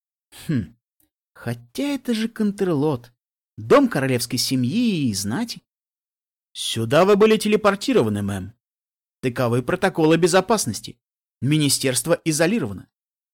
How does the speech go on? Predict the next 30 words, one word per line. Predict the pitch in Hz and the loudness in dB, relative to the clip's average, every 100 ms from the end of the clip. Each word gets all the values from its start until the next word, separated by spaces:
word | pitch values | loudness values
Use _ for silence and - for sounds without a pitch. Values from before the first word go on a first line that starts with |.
| _ | _
Все | - - 233 285 | -4 2 4 4
посетители | 240 - 127 135 196 190 | 2 0 -2 -4 -2 -2
и | - 147 | -2 -4
персонал | 151 139 135 113 107 135 - _ _ _ - | -2 -2 -2 -2 -2 -6 -10 _ _ _ -2
телепортируются | 180 175 170 147 131 156 180 190 | 0 4 4 2 0 2 2 0
в | |
надлежащие | 180 160 139 151 - 160 | 0 0 0 0 0 -2
области, | - 117 117 - - 233 _ _ _ _ | -2 -2 -2 -6 -8 -14 _ _ _ _
а | 113 | -2
вторгающиеся | 131 185 196 269 247 180 - 151 151 | 2 4 4 8 8 8 6 2 0
правонарушители | - 165 156 156 143 135 117 160 | 2 2 4 2 0 0 -2 0
отправляются | 240 196 131 135 127 151 | 0 0 2 2 2 0
в | 123 | 0
зоны | 117 127 165 | 2 2 2
принудительного | 202 202 147 117 113 127 139 | 2 2 2 0 0 0 2
задержания». | 160 175 208 254 123 - _ _ _ _ _ _ _ _ _ | 0 2 2 2 2 -2 _ _ _ _ _ _ _ _ _
В | - - | -18 -8
камеру | - 220 135 104 | 0 2 2 0
он | 104 98 | -2 -4
имел | 101 98 | -2 -4
в | 95 | -6
виду. | 101 95 98 _ _ _ _ _ _ _ - | -10 -12 -14 _ _ _ _ _ _ _ -8
Зуд | 101 - 151 233 - | -2 0 0 -2 -4
под | - | -8
пибаком | - 110 113 160 - 220 | -4 -4 0 0 2 0
начинал | 208 - 190 | 0 -2 0
сводить | 180 156 131 123 | 0 0 -2 -4
меня | 151 120 | -4 -2
с | 120 160 | -2 -6
ума. | 147 92 | -8 -10